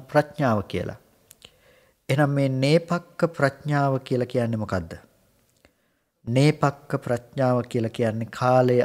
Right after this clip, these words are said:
අකාලය දන්න බව, මේ වෙලාවේදී මේ දේ කළ යුතුයි කියලා දන්න බව නේපක්ක ප්‍රඥාව. නිවන් දකින කෙනෙකුට තියෙන්නට අත්‍යවශ්‍ය දෙයක් තමයි මේ නේපක්ක ප්‍රඥාව කියලා කියන්නේ.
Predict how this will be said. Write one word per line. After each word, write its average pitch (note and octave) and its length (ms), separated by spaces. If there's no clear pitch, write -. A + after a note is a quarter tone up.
අකාලය A2+ 600
දන්න G#2+ 420
බව, C3 320
මේ B2+ 200
වෙලාවේදී A#2+ 800
මේ A#2 260
දේ B2+ 260
කළ A2+ 260
යුතුයි B2 400
කියලා C3 320
දන්න C3+ 320
බව D3 160
නේපක්ක D#3 640
ප්‍රඥාව. F#2 680
නිවන් F3+ 280
දකින F3+ 300
කෙනෙකුට D#3 560
තියෙන්නට C#3+ 640
අත්‍යවශ්‍ය C#3 720
දෙයක් B2 300
තමයි C3+ 320
මේ C#3 160
නේපක්ක B2 600
ප්‍රඥාව A#2 580
කියලා G#2+ 240
කියන්නේ. E2+ 400